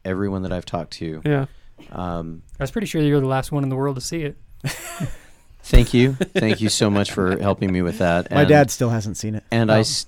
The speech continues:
Speaker 1: and, and I am,
Speaker 2: Ken, don't
Speaker 1: um,
Speaker 2: tell me your dad's dead, please.
Speaker 1: I am very
Speaker 4: My dad's alive.
Speaker 1: afraid
Speaker 2: Oh,
Speaker 1: of
Speaker 2: okay.
Speaker 1: flickering lights. So there you go.
Speaker 2: All right. Uh, well, good. I, I hope everybody listening also enjoyed Stranger Things. Uh, I know we sure did,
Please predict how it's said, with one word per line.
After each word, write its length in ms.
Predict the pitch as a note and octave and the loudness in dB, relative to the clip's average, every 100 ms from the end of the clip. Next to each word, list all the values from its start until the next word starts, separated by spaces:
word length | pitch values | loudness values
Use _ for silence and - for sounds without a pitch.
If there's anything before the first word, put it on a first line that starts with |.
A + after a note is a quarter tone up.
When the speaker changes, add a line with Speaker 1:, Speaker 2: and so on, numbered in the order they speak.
| - | -4
Speaker 1:
and, 240 | G#2+ A2 | -2 0
and 240 | A2 G#2+ G#2 | 0 0 2
I 200 | G2+ G#2+ | 2 0
am, 560 | - G2+ G#2 G2+ G2+ | -2 -2 0 -2 -2
Speaker 2:
Ken, 180 | G2+ D3+ | 0 0
don't 140 | C#3+ D3+ | 2 0
Speaker 1:
um, 40 | |
Speaker 2:
tell 120 | D#3 | 0
me 80 | C#3+ | -2
your 80 | C3+ | -2
dad's 260 | C#3 C3+ C#3 | -2 -4 -4
dead, 220 | D3+ E3 | -6 -6
please. 280 | D#3 D3 - - | -8 -8 -12 -8
Speaker 1:
I 100 | G2+ G#2 | -4 -2
am 160 | F#2+ | -2
very 240 | F#2+ F#2+ G2 | 0 2 2
Speaker 4:
My 100 | G2 | 2
dad's 180 | F#2 | 0
alive. 180 | B2 C3+ | 0 0
Speaker 1:
afraid 220 | G2 E2+ E2 | 0 0 2
Speaker 2:
Oh, 60 | |
Speaker 1:
of 60 | D3+ | 2
Speaker 2:
okay. 80 | - | 0
Speaker 1:
flickering 460 | - G2+ F2+ F2 | -6 -8 -4 -6
lights. 460 | E2 D2+ D2 - - - | -6 -8 -8 -8 -10 -12
So 400 | - E2 D#2+ D#2 | -8 -6 -6 -6
there 120 | F2 | -6
you 100 | E2 | -4
go. 180 | E2 D#2+ F#3 | -4 -6 -6
Speaker 2:
All 80 | F#3 | -4
right. 200 | F#3+ F#3 - - - - | -4 -6 -10 -20 -20 -4
Uh, 340 | - D#3+ E3 B2+ | 4 8 6 4
well, 260 | G3+ B3+ | 0 -2
good. 280 | C#4+ D4 F3 | 0 0 2
I, 380 | A2 D#3 D3 E3 | 4 4 4 4
I 40 | |
hope 260 | E3 F#3+ F#3+ | 4 4 2
everybody 420 | F#3 F#3 F3+ F3 | -2 0 0 0
listening 420 | F3+ F#3 E3 C#3 C3+ | 0 0 0 -2 2
also 360 | D3 D3 D3+ | 2 2 0
enjoyed 360 | C#3+ C#3 C#3+ C#3+ | 0 4 2 2
Stranger 360 | - C#3+ C#3+ | 0 0 0
Things. 640 | C#3 D3+ D3 D3 C#3+ C#3+ - | 0 2 2 0 -2 -6 -10
Uh, 380 | - C3 G#2 - | -4 -2 -2 -2
I 100 | D3 | 0
know 140 | D3+ | 2
we 140 | D3+ D3 | 2 0
sure 180 | - D3 | -2 0
did, 340 | D3+ D3 | 4 4